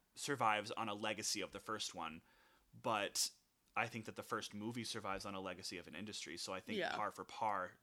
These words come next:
Speaker 1: they're kind of in the same boat, just from different source materials.
Speaker 2: Yeah.
Speaker 1: What do you think?
Speaker 2: This one's hard.
Speaker 1: Yeah, oh yeah.
Speaker 2: Like, and, and I know that, like, we've, we've said that about a lot of the other categories, but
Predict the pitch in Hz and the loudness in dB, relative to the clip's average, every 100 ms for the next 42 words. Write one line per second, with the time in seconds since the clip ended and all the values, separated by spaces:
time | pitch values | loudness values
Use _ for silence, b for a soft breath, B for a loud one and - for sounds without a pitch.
0 | - 101 - - - 104 95 92 - 92 | -12 -12 -12 -12 -4 -4 -2 -4 -4 -4
1 | 85 92 87 - _ - 95 - 95 - | -2 -2 -2 -4 _ -10 -10 -10 -12 -8
2 | 101 98 82 104 95 90 - 67 65 82 | -8 -8 -8 -6 -6 -8 -8 -8 -6 -4
3 | 131 - _ _ - - - 196 - _ | -4 -6 _ _ -8 -4 -4 -6 -16 _
4 | _ _ 131 131 117 95 - - - _ | _ _ 0 2 2 -2 -6 -10 -16 _
5 | _ _ _ _ _ _ _ _ - 220 | _ _ _ _ _ _ _ _ -2 0
6 | - 440 440 - - 185 208 233 170 175 | 0 2 2 2 0 4 6 4 2 -4
7 | - _ _ - 131 - 160 165 190 170 | -14 _ _ -8 -2 -2 -2 -2 -2 -2
8 | 110 - - _ _ _ _ _ _ - | -4 -10 -18 _ _ _ _ _ _ 8
9 | 311 311 330 285 330 349 359 359 359 302 | 10 12 12 12 12 12 12 10 10 8
10 | 254 247 220 240 196 220 240 226 294 - | 8 4 2 -2 -4 -4 -2 2 2 6
11 | 285 254 220 196 - 190 190 185 190 190 | 4 4 4 4 4 4 8 8 6 4
12 | 180 180 175 196 170 165 175 160 156 165 | 2 4 2 4 2 2 2 2 2 2
13 | 165 160 | -2 -2